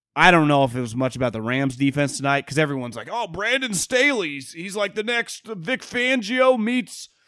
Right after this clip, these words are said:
Bill Parcells." Like, let's just pump the brakes a little bit. Tom was just throwing the ball to the other team.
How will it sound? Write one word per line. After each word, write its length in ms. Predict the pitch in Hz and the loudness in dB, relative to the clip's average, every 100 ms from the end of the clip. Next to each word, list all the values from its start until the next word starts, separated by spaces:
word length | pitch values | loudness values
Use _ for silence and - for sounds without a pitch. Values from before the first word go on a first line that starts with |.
| _ _ - | _ _ -14
Bill 240 | 139 240 247 | 2 4 6
Parcells." 680 | 240 277 - 262 269 214 135 | 6 4 4 4 6 4 0
Like, 140 | 165 | -4
let's 160 | - - | -6 -4
just 160 | 170 | -6
pump 220 | - 135 - | -4 -6 -6
the 80 | |
brakes 340 | 98 110 98 - | -8 -8 -10 -10
a 40 | |
little 140 | 110 104 | -10 -8
bit. 240 | 107 - _ _ _ _ - | -8 -10 _ _ _ _ -6
Tom 300 | 190 214 175 | 2 4 4
was 100 | 127 | 0
just 260 | 143 - | -2 -4
throwing 440 | - 127 147 160 151 | -10 0 8 8 8
the 60 | |
ball 200 | 139 147 | 6 4
to 60 | 135 | 4
the 100 | 135 | 0
other 160 | 127 110 | -2 -4
team. 340 | 127 95 | -6 -6